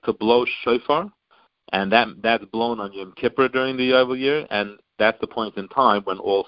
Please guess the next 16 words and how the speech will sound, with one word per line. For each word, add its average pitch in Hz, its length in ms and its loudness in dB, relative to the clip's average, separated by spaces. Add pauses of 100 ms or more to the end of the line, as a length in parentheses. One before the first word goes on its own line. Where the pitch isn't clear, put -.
slaves 90 480 2
went 85 240 -4 (140)
free. 117 220 0 (460)
So 196 140 6
much 226 160 0 (140)
so 160 240 2
that 110 140 0
Rashi 127 520 -4
says 147 220 -4
that 113 160 -4
the 107 100 -8 (100)
name 151 320 -6
Yovel, 113 760 2 (280)
the 101 80 0
word 139 280 2
Yovel, 131 560 0